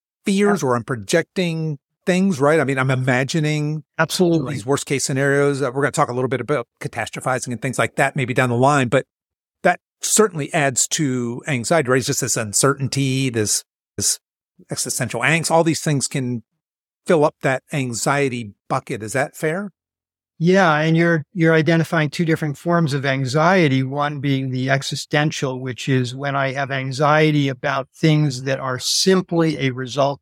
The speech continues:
Speaker 2: of being alive. So I worry about my mortality. I worry about whether my life has meaning or not. I worry about being alone.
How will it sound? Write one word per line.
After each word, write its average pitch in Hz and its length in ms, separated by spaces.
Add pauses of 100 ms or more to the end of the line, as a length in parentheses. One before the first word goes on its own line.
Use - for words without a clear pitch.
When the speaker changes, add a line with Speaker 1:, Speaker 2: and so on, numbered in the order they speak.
(140)
Speaker 2:
of 123 240
being 143 280
alive. 120 440 (460)
So 139 300 (720)
I 143 80
worry 151 340
about 139 300
my 135 140
mortality. 127 880 (340)
I 143 80
worry 147 440
about 135 460 (420)
whether 156 260
my 143 160
life 139 320
has 139 220
meaning 143 420
or 123 100
not. 117 340
I 135 120
worry 143 500
about 131 480 (1200)
being 165 260
alone. 139 560